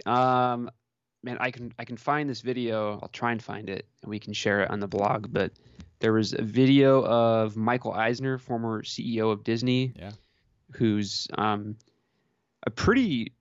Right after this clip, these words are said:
Speaker 1: fanatic collector. At least he was at one point. Um, he actually ate an old piece of gum from the eighties, um, during this T V show interview he did.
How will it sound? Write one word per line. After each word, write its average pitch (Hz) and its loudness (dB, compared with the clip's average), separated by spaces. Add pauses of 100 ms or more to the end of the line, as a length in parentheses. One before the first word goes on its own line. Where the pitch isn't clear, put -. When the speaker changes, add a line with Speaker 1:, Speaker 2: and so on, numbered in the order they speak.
(320)
Speaker 1:
fanatic 127 -2
collector. 123 -6
At 110 -10
least 135 -12
he 143 -4
was 127 0
at 120 -4
one 113 -2
point. 101 -6 (640)
Um, 101 -6 (840)
he 127 2
actually 123 -2
ate 123 -2
an 110 -8
old 117 -4
piece - -4
of 101 -2 (160)
gum 98 -2 (140)
from 98 -6
the 95 -6 (120)
eighties, 101 -4 (920)
um, 95 -6 (920)
during 117 4
this 101 -2
T 110 -2
V 104 2
show 101 2
interview 95 -4
he 101 -12
did. 92 -8